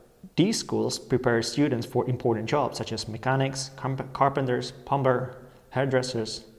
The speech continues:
and many other practical professional skill work. Again, students have options to attend public university, public universities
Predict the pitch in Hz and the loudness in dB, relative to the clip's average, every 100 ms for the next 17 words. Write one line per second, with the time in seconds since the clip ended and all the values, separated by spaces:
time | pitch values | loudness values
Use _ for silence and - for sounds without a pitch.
0 | - 135 139 135 123 120 - 117 117 110 | -4 0 2 2 2 -2 -2 -4 -4 -6
1 | - 107 - 117 101 - 104 101 92 - | -6 -8 -8 -8 -8 -8 -8 -8 -10 -12
2 | - - _ 180 143 98 110 - - - | -20 -20 _ 0 2 0 -4 -12 -16 2
3 | 170 165 151 151 - - - 139 147 - | 4 6 4 0 -2 -10 -2 -2 -2 -6
4 | 120 - - - 127 - 123 127 - - | -8 -8 -6 -4 -2 0 0 -2 -8 -16
5 | - - 143 139 - 117 117 113 120 - | -20 -2 2 4 4 2 0 0 -4 -2
6 | - 117 123 117 120 120 123 127 131 135 | -4 -2 -2 -2 0 2 2 2 0 -2